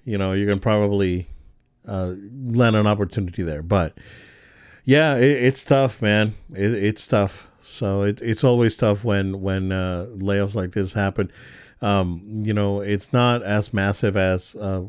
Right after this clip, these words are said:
a lot of people expected. Um, and, and it's as expected, right? It's, it's basically the Chapek departments that are being, that are being affected. Acquisitions, that means that no, they're not gonna, they're not planning on buying anything right now,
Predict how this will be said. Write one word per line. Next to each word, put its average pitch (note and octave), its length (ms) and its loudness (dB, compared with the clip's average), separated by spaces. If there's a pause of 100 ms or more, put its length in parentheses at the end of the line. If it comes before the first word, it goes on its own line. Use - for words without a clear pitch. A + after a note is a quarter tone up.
(440)
a G#2+ 60 -8
lot G2+ 160 -2
of G2 60 -4
people G2 240 -2
expected. G#2+ 600 -2 (560)
Um, F#2+ 380 -4
and, G2+ 320 0
and G#2+ 120 -2
it's A2+ 260 0
as G#2+ 340 2
expected, G2+ 500 0
right? G2 180 4
It's, F#2+ 220 0
it's G2 140 -6
basically G2 420 0
the F2+ 120 -2
Chapek F#2+ 600 -2
departments G2 520 -2
that G2+ 100 -2
are F#2+ 60 -2
being, F#2+ 420 -4 (640)
that G2 100 0
are F#2+ 40 0
being F#2+ 180 0
affected. G#2 320 2
Acquisitions, A2 720 0
that G2 160 2
means G2+ 180 0
that F#2 280 0
no, G2+ 200 0 (240)
they're G2 160 2
not G2+ 160 2
gonna, G#2 200 2
they're G2 200 2
not G2 260 0
planning G#2+ 320 0
on G#2 120 0
buying A2 240 2
anything A2+ 560 0 (640)
right G#2+ 220 2
now, B2 340 2